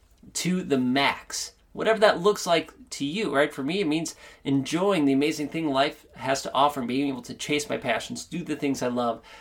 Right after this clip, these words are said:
and to help others as much as possible. So one of the ways I want to help you live your life to the max and to help you really enjoy life is to show appre-,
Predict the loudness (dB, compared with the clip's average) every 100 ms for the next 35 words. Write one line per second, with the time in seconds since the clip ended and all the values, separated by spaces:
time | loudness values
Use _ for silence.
0 | -20 -8 -4 -4 -4 -8 0 2 2 -4
1 | _ 0 0 0 -4 -8 -12 -8 -6 -6
2 | -8 -10 -8 -6 -8 -10 -14 -20 _ _
3 | _ _ _ _ _ _ _ _ -12 -2
4 | 2 2 0 -12 -20 -20 -4 2 4 4
5 | 6 6 6 4 2 0 -4 -6 -2 -2
6 | 0 2 6 6 6 4 4 4 4 2
7 | 0 -4 -2 0 0 -2 -6 -16 -18 -20
8 | -20 -8 -2 -2 -2 0 0 0 -2 0
9 | 0 0 0 0 0 0 -2 -8 -20 _
10 | 0 4 4 2 -4 -8 -4 0 4 6
11 | 4 2 -6 -4 -2 -2